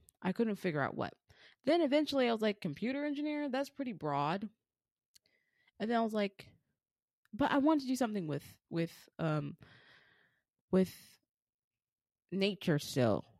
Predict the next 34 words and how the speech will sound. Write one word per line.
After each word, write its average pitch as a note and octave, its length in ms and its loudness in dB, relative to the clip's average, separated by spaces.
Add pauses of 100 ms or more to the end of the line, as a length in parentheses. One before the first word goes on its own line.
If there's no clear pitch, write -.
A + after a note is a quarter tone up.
at - 80 -6
that C#3 180 0
point." C#3+ 240 0 (920)
But B3+ 100 -4
then D#4+ 220 4
eventually G#3+ 560 6 (1200)
I E3+ 140 2
kinda A3 280 0
narrowed F#3+ 400 4
it E3+ 120 0
down D#3 500 0 (360)
just - 260 -2
to, E3+ 220 4
I F3+ 80 6
really C4+ 240 6
like A3 200 2
software F3+ 520 2
engineering. C#3 440 -2
That F3 240 4
was D3 180 0
what B2+ 240 0
it - 140 -4
was. - 400 -2 (640)
But G3 100 2
I F3 60 2
want G#3+ 240 -2
to F#3+ 120 -10
use D#3 140 -6
software G#3+ 560 2
engineering D#3 680 2 (920)
in F#3+ 200 8
an F3 180 6
environmental G#3+ 720 4
place. - 440 -2